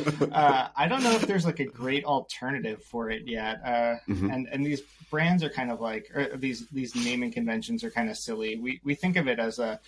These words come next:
Speaker 1: you know, it's a social games experience. Um, there's certainly games in there. You play games with your friends, but you don't have to play games. You can go,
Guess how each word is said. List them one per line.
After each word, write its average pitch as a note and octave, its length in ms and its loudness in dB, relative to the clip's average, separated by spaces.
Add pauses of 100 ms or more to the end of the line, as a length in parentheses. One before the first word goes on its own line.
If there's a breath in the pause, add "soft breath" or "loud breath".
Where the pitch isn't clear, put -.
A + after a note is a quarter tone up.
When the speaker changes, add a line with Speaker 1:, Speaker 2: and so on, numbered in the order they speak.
(340 loud breath)
Speaker 1:
you C3+ 80 -4
know, B2+ 80 2
it's C3+ 180 -6
a C3 40 -4
social D#3+ 360 2
games B2+ 340 -2
experience. B2 1040 -4
Um, A2+ 540 -2
there's A#2+ 220 -4
certainly B2+ 340 -2
games A#2+ 380 2
in A#2 120 2
there. A#2 120 2
You A#2 160 -4
play A#2 260 0
games A#2 460 0
with B2 140 -10
your A#2 120 -4
friends, B2 440 0
but C#3 200 -4
you C#3+ 80 2
don't B2+ 180 0
have - 300 -4
to D3 80 -4
play D3 220 0
games. D#3 360 4
You C3 80 -4
can B2+ 160 -4
go, A#2 300 0